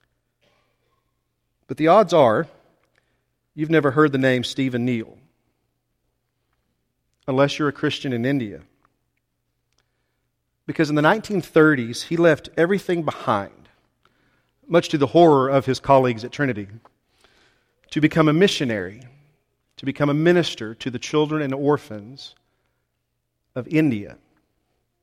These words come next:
And now, what, ninety years later, there are generations of Christians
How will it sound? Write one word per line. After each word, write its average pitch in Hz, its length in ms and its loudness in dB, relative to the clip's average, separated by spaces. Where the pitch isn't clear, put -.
And 143 280 -2
now, 139 480 0
what, 127 420 0
ninety 156 340 0
years 175 380 -2
later, 151 420 -4
there 151 140 0
are 143 40 -2
generations 160 840 2
of 120 140 -12
Christians - 760 -4